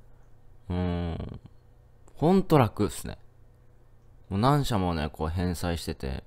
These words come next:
で、通帳のお金どんどんなくなっていくわけですよね。で、またゼロ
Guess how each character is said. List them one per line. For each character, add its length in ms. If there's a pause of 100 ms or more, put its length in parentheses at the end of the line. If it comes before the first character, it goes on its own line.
で、 340 (180)
通 220
帳 460
の 340
お 60
金 200
ど 120
ん 40
ど 120
ん 120
な 140
く 80
な 80
っ 60
て 80
い 20
く 60
わ 80
け 40
で 60
す 60
よ 80
ね。 160 (240)
で、 60
ま 140
た 120
ゼ 160
ロ 180